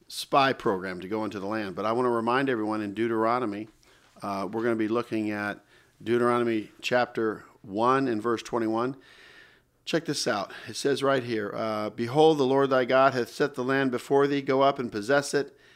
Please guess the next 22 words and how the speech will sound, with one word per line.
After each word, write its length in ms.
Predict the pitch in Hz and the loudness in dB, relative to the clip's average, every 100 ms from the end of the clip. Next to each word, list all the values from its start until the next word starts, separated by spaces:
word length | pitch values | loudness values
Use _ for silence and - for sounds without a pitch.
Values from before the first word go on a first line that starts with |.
| _ | _
as 200 | - 120 | -2 0
the 100 | 117 | 0
Lord 300 | 117 135 139 | 0 2 2
God 240 | 135 135 131 | 4 4 4
of 100 | 113 | 2
thy 140 | 117 | 0
fathers 440 | 113 131 135 135 123 | 2 2 4 2 -2
hath 180 | 113 | -6
said 260 | - 147 139 | -2 0 2
unto 300 | 120 - 147 | 0 -2 -2
thee. 260 | 143 139 139 - _ | 0 -4 -6 -20 _
Fear 420 | - 151 151 147 | 0 2 4 2
not, 420 | 127 135 139 139 | 2 4 4 2
neither 320 | 127 131 131 | 0 0 0
be 240 | 127 123 120 | -2 -4 -4
discouraged." 920 | 120 113 - - 120 117 92 78 - - - - _ | -4 -4 -6 -4 0 0 -4 -8 -16 -20 -20 -20 _
"And 180 | 131 131 | 2 4
you 260 | 147 240 269 | 4 0 0
came 380 | - 208 185 | 2 4 4
near 220 | 175 226 233 | 4 4 2
unto 340 | 143 - 135 | 2 2 2
me, 200 | 135 | 2